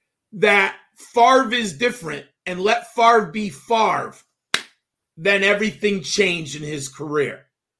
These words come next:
I think the same, listen to Tom Landry with Roger Staubach. Tom Landry with Roger Staubach. Remember, he had the immobile, I think my,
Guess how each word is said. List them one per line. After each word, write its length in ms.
I 140
think 280
the 80
same, 400
listen 360
to 180
Tom 380
Landry 680
with 200
Roger 560
Staubach. 520
Tom 440
Landry 480
with 220
Roger 420
Staubach. 520
Remember, 500
he 220
had 280
the 300
immobile, 1080
I 120
think 240
my, 260